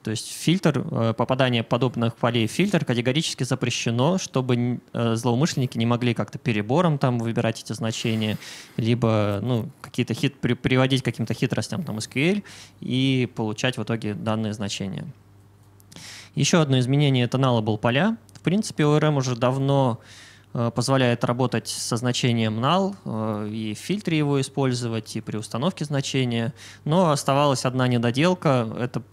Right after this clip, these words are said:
в create table, э, поля всегда были not null. Ну, причина историческая, у нас просто в Bittrex так сложилось, что мы, как правило, использовали not null поля.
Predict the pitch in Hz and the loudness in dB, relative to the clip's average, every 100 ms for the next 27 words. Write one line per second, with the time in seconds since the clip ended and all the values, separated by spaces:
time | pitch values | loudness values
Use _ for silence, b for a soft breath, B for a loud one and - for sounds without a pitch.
0 | - 120 117 - 131 127 117 - 170 185 | -4 0 0 0 2 2 2 2 2 4
1 | 160 131 139 - - 117 110 123 - - | 2 0 -4 -16 -12 -8 -8 -10 -16 -10
2 | - 113 127 139 - 123 120 131 120 120 | -2 0 2 0 -2 -4 0 0 0 2
3 | 120 - 110 92 - B B B 175 185 | 0 0 -2 -2 -6 B B B 0 2
4 | - - - - - - - 151 156 175 | 0 -14 -20 -20 -20 -20 -2 0 2 2
5 | 135 123 147 214 - - 151 123 127 - | 2 2 0 0 -2 -2 0 0 0 -4
6 | 113 113 113 123 113 - - - 123 120 | -6 -6 -4 -4 -6 -8 -10 -4 -2 2
7 | 135 113 - - 110 110 113 123 113 110 | 2 2 0 -4 -4 -4 -2 0 0 0
8 | 107 - 117 110 110 110 110 110 120 110 | -4 -2 -2 -2 -2 -2 -4 -4 -4 -4
9 | - 127 175 | -2 -2 -2